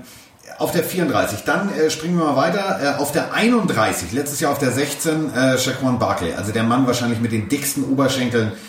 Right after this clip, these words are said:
der N F L, verletzungsbedingt, hat nicht ganz so viel, äh, ja,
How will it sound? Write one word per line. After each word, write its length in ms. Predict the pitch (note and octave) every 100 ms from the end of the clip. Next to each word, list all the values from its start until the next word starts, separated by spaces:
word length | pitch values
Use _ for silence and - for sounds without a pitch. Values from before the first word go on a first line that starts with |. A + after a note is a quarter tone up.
| - -
der 100 | -
N 100 | B2+
F 160 | C3 A#2
L, 160 | C#3+
verletzungsbedingt, 1080 | C3+ C3+ C#3 - D#3+ - C3+ C#3+ C#3 - E2+
hat 200 | A2+ B2
nicht 160 | C#3+ D3+
ganz 300 | B2+ C#3 -
so 160 | D3+
viel, 880 | D#3+ - D3 C#3+ C3+ A#2+ A#2+ A#2 A#2 - - - - - -
äh, 40 |
ja, 160 | G#2+